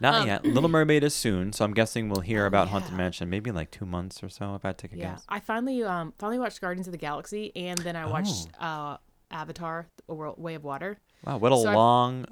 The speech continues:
Speaker 1: long time for two movies,
Speaker 2: It
Speaker 1: right?
Speaker 2: was,
Speaker 1: That's, like,
Speaker 2: and I
Speaker 1: five hours
Speaker 2: pretty
Speaker 1: of
Speaker 2: much,
Speaker 1: movie.
Speaker 2: I pretty much just had a cry fest all day,
Speaker 1: <laughs>
Speaker 2: um, because number one, a major wrestler passed away, and then,
Speaker 1: Yeah.
Speaker 2: um, so there was, like, we were watching stuff like that in the morning, and then I watched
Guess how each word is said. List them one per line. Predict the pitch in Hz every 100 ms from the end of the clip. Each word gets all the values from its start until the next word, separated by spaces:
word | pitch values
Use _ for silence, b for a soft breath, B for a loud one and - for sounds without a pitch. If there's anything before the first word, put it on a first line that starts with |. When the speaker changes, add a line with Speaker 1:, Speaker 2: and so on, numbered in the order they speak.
| -
Speaker 1:
long | - 127 135 135
time | 131 127 107
for | -
two | 123
movies, | 107 123 95 80 -
Speaker 2:
It |
Speaker 1:
right? | 110
Speaker 2:
was, | 120
Speaker 1:
That's, | - -
like, | 131
Speaker 2:
and | 113
I | -
Speaker 1:
five | 120 120
hours | 123 120 117
Speaker 2:
pretty |
Speaker 1:
of | 110
Speaker 2:
much, | 117
Speaker 1:
movie. | 127 - - -
Speaker 2:
I |
pretty | 185 208
much | 208
just | -
had | 196 175
a |
cry | - 156
fest | 147 135 - -
all | 143
day, | 139 117 98 143 - -
Speaker 1:
<laughs> | - -
Speaker 2:
um, | 202 185
because | 175 220 190
number | 190 180
one, | 175 170 165 160 165 -
a | 151
major | 160 160 160
wrestler | 151 143 156
passed | 139 156 -
away, | 147 135 139 -
and | 175 170
then, | 160 156 156 - b
Speaker 1:
Yeah. | b 143 175 165 160
Speaker 2:
um, | 156
so | - 175
there | 160
was, | 151
like, | 143
we | 156
were | 160
watching | 135 135 170
stuff | - 160
like | 151
that | 151
in | 120
the |
morning, | 151 151 147
and | 160
then | 160 156 151 151 - - - -
I | 160
watched | 151 143 - - -